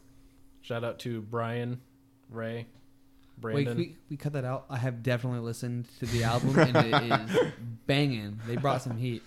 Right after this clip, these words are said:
Speaker 2: They brought some heat. For sure. For sure.
Speaker 3: No, you being fake is good. We're keeping that in.
Speaker 1: They're play-, they're playing right now, I think, actually.
Speaker 3: Really?
Speaker 1: Yeah, there's a show tonight. It's
Speaker 2: Oh,
Speaker 1: the,
Speaker 2: wait, who's the real fan? Huh?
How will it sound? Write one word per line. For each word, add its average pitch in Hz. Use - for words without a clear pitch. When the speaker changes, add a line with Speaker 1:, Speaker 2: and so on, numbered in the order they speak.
Speaker 2:
They 117
brought 107
some 110
heat. 107
For 127
sure. 123
For 127
sure. 117
Speaker 3:
No, 101
you 107
being 98
fake 90
is 80
good. 80
We're 101
keeping 76
that 73
in. 98
Speaker 1:
They're 127
play-, 170
they're 131
playing 165
right 123
now, 117
I 107
think, 107
actually. 104
Speaker 3:
Really? 196
Speaker 1:
Yeah, 139
there's 135
a 127
show 151
tonight. 120
It's 110
Speaker 2:
Oh, 165
Speaker 1:
the, 156
Speaker 2:
wait, 160
who's 208
the 196
real 180
fan? 113
Huh? 147